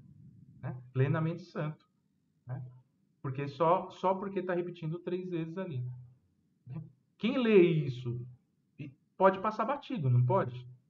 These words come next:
Se não souber que tá repetindo três vezes porque é plenamente santo. Não tem, é, é, vazão aqui para o mal. A gente vai ver que é muito sobre o mal também, Apocalipse,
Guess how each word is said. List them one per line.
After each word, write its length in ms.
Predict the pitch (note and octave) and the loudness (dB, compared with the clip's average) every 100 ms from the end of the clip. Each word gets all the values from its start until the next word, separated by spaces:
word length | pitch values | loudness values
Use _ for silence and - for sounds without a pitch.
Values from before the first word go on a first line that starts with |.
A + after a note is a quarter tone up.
| _ _ | _ _
Se 120 | - | -4
não 80 | D#3 | -2
souber 480 | F3 F#3 B2+ D3+ F3 | 2 2 2 0 -2
que 240 | - G#3+ - _ _ | -6 -10 -12 _ _
tá 100 | - | -2
repetindo 580 | D#3+ E3+ F3 - F#3 A3 | 0 0 -2 -6 -4 -4
três 300 | - G3+ F3 | -4 -2 -2
vezes 400 | C3 D3 D#3+ - | -2 -2 -4 -6
porque 360 | - G3+ G3 F3 | -12 -12 -6 -4
é 180 | F3+ G3+ | -2 -4
plenamente 720 | - F#3+ G3 B3 G#3 G#3+ - | -4 -2 -2 -4 -4 -6 -10
santo. 520 | - - B2 - - _ _ _ _ _ _ _ | -12 -6 -6 -6 -14 _ _ _ _ _ _ _
Não 320 | G#2+ A#2+ D#3+ B2 | -6 -2 -2 -2
tem, 440 | D3 F#3 G3 B2+ - - _ _ - | -4 0 0 -2 -6 -16 _ _ -10
é, 320 | A#2+ A#2+ A#2 | -8 -4 -6
é, 60 | |
vazão 540 | G#2+ C#3+ D3+ C3 D3 D#3 | 0 2 2 2 2 2
aqui 200 | - - | 0 -4
para 220 | - F3 | 0 2
o 60 | G3+ | 2
mal. 360 | D#3 A2 G#2 _ _ _ | 0 -2 -4 _ _ _
A 60 | - | -6
gente 180 | A#2+ B2 | -4 2
vai 100 | E3 | 2
ver 120 | D#3+ | 2
que 360 | E3 F3 E3 - | -2 -6 -8 -10
é 100 | C#3+ | -8
muito 300 | C#3+ D#3 G3 | -2 -2 -2
sobre 300 | - F#3 F3 | -4 -4 -4
o 20 | G#3 | -4
mal 300 | E3 C#3 - | -2 -2 -2
também, 280 | E3 C#3+ | -6 -6
Apocalipse, 760 | C3 B2 D#3 G#3 G3+ F3 - _ | -6 -6 -6 -6 -6 -10 -14 _